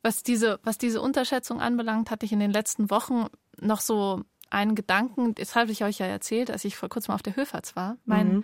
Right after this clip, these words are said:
Speaker 1: erster Allgäu-Besuch.
Speaker 2: <laughs>
Speaker 1: Ähm,
Speaker 2: Yay.
Speaker 1: und da ist es mir ganz massiv eigentlich aufgefallen. Also es ist ein wunderschöner Berg, der so besprochen wird in den Tourenbeschreibungen als, ja, sagen wir mal, nicht geschenkt.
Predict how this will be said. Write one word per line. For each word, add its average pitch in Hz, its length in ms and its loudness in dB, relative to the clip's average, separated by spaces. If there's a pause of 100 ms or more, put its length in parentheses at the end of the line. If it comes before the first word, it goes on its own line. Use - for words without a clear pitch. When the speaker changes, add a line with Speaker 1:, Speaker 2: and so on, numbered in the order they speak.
(160)
Speaker 1:
erster - 400 -2
Allgäu-Besuch. 190 840 0 (240)
Speaker 2:
<laughs> - 280 -18
Speaker 1:
Ähm, 190 220 4
Speaker 2:
Yay. 254 480 2 (400)
Speaker 1:
und 202 640 2
da 226 180 4
ist 247 120 -2
es 226 120 -4
mir 220 100 2
ganz 208 260 2
massiv 208 400 0
eigentlich 175 320 -4
aufgefallen. 185 540 -4
Also 185 180 -2
es 180 140 -4
ist - 380 -6 (380)
ein 190 580 0
wunderschöner 240 580 2
Berg, 240 540 -2
der 196 480 0 (240)
so 202 240 -2
besprochen 226 560 0
wird 220 240 0
in 202 180 0
den 196 140 0
Tourenbeschreibungen 190 880 0
als, - 480 -4 (320)
ja, 185 180 -6
sagen 196 180 -2
wir 190 80 0
mal, 180 160 0
nicht 202 220 0
geschenkt. 226 560 -2